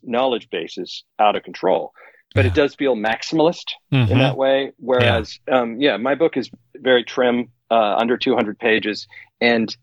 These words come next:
Speaker 1: yeah, there are lines in my book that represent, you know, that represent ten thousand words that are on a hard drive somewhere that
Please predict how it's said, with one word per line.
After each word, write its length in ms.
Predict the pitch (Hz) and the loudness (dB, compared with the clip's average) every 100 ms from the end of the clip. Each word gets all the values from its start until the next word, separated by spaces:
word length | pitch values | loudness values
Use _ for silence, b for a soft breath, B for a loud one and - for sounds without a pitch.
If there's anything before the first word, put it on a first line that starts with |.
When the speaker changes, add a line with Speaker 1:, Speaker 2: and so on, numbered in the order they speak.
| _ | _
Speaker 1:
yeah, 180 | 240 202 | -4 0
there 120 | 196 | 0
are 60 | 147 | 2
lines 340 | 147 196 175 | -2 -4 -8
in 80 | 170 | -6
my 140 | 165 | -4
book 240 | 147 143 - | -2 -2 0
that 160 | 127 | 0
represent, 640 | 117 117 120 110 107 104 - _ _ _ _ _ | 0 0 -2 0 0 0 -6 _ _ _ _ _
you 80 | 170 | -2
know, 120 | 113 | 0
that 240 | 113 123 - _ 127 | 0 -2 -4 _ 0
represent 420 | 127 131 135 127 | 0 2 -4 -4
ten 240 | 131 120 | -4 0
thousand 320 | 113 101 107 | 0 0 -2
words 300 | 98 95 90 | 0 0 0
that 160 | - 98 | -2 0
are 160 | 90 95 | 0 0
on 80 | |
a 80 | 92 | 0
hard 180 | 98 90 | -2 0
drive 220 | 87 87 | 0 0
somewhere 320 | - 87 78 82 | -2 0 0 2
that 160 | 80 | 0